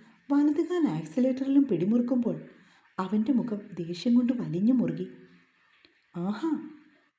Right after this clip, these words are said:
ഇത്രയൊക്കെ ആയിട്ടും നിന്റെ അഹങ്കാരം കുറഞ്ഞില്ലേ?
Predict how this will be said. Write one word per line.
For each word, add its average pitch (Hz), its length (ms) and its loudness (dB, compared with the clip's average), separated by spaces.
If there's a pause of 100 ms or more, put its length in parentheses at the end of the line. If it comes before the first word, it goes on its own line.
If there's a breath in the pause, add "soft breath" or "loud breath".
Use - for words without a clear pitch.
(120)
ഇത്രയൊക്കെ 320 540 0
ആയിട്ടും 190 400 -2
നിന്റെ 330 260 -2
അഹങ്കാരം 240 540 2
കുറഞ്ഞില്ലേ? 196 440 2